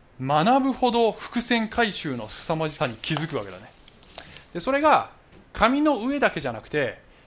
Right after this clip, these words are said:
実際の歴史的な事実や実在した人物と複雑に絡み合っているために、人間が考えて作れる教えじゃないということがはっきり分かってくるんです。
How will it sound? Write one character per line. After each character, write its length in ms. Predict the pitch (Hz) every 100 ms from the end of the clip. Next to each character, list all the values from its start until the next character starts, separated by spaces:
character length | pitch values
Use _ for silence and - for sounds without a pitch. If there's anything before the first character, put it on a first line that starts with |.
| -
実 280 | 135 165 180
際 200 | 269 262
の 180 | 262 208
歴 240 | 147 151
史 120 | 220 -
的 200 | 233 226
な 160 | 220
事 160 | 185 202
実 280 | 175 - 117
や 380 | 120 117 95 - - -
実 240 | 143 190 196
在 220 | 196 190
し 80 | -
た 100 | 175
人 240 | 185 170
物 220 | 127 -
と 100 | 143
複 320 | 117 - -
雑 300 | 240 226 226
に 100 | 220
絡 240 | 208 180 185
み 120 | 185
合 60 | 180
っ 60 |
て 120 | -
い 40 | 110
る 80 | 104
た 120 | 110
め 120 | 98
に、 240 | 139 135 - - - - - -
人 460 | 139 160 247 277 269
間 240 | 269 269
が 160 | 262 254
考 420 | - 208 233 247 247
え 120 | 247 190
て 200 | - 117
作 300 | - - 190
れ 140 | 202
る 160 | 156 135
教 100 | 151 151 -
え 160 | 170 160
じ 120 | 147
ゃ 80 | 147
な 180 | 135 196
い 60 | 165
と 160 | 151
い 60 | 147
う 40 |
こ 120 | 151
と 100 | 147
が 80 | 139
は 180 | 123 156
っ 40 | -
き 140 | -
り 80 | 151
分 100 | 110
か 120 | 139
っ 60 | 139
て 80 | -
く 100 | 101
る 80 |
ん 40 | 90
で 80 | -
す。 140 | -